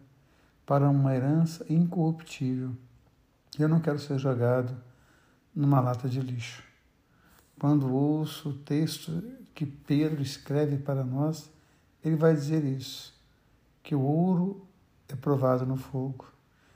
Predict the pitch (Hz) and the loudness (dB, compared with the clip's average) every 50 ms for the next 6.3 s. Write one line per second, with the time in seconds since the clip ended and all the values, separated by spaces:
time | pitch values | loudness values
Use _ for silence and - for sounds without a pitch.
0 | _ _ _ - 147 139 139 139 - 170 175 165 - - 156 156 147 143 - - | _ _ _ -2 0 0 0 0 0 0 0 0 0 0 0 -2 -2 -4 -4 -2
1 | 139 135 120 117 131 127 131 139 143 143 165 151 - - - - - - - - | -2 0 0 0 -2 0 0 0 0 0 -2 -4 -4 -8 -14 -20 -20 -20 -20 -20
2 | - - - - - 175 185 170 - - - - - _ _ _ _ 202 180 - | -20 -20 -20 -6 -2 -2 -2 -2 -2 -6 -12 -14 -20 _ _ _ _ -2 -2 0
3 | - 160 139 139 143 147 131 127 123 151 127 117 120 135 127 127 135 139 127 - | 0 2 2 2 2 0 -2 0 0 -2 -2 0 -2 -4 -4 -4 -4 -6 -6 -6
4 | - - - - - - - - - - - 131 139 143 139 - - 170 175 170 | -10 -16 -20 -20 -20 -20 -20 -20 -20 -8 -2 0 0 2 0 2 0 2 2 2
5 | 170 - 160 147 139 147 139 139 131 123 131 135 147 147 143 151 143 131 120 120 | 2 2 2 2 2 2 2 2 2 2 2 2 2 2 2 2 2 2 2 0
6 | 123 113 - - - 139 | 0 -2 -8 -6 -6 -6